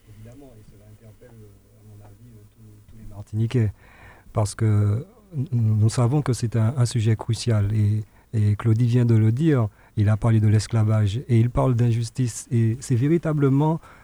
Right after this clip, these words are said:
euh, euh, ce mal-être que nous avons ici, euh, en Martinique et, et ailleurs aussi. C'est de, on a l'impression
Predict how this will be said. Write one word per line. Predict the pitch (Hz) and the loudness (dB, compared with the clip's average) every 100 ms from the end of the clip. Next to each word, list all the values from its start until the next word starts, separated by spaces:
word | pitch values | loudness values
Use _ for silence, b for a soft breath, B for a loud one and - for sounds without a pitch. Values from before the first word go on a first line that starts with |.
| - | -4
euh, | 120 120 - | -2 0 0
euh, | 113 110 | 0 0
ce | - | 2
mal-être | 120 135 127 110 | 2 2 0 0
que | 123 | 0
nous | 113 110 | 2 2
avons | 107 107 | 2 2
ici, | 107 101 110 117 | 2 0 -2 0
euh, | 113 104 104 143 | 0 0 0 2
en | 110 | 2
Martinique | 110 110 - 147 127 | 2 2 2 2 2
et, | 110 104 b b - | 0 0 b b 0
et | 117 | 2
ailleurs | 113 110 104 | 4 2 2
aussi. | 104 - 104 101 b b | 0 0 -2 -4 b b
C'est | - 135 131 147 156 | -4 0 2 0 -2
de, | 120 127 131 | 0 0 2
on | 127 | 2
a | 135 | 2
l'impression | 147 147 143 135 - 165 | 0 0 -4 -4 -4 -4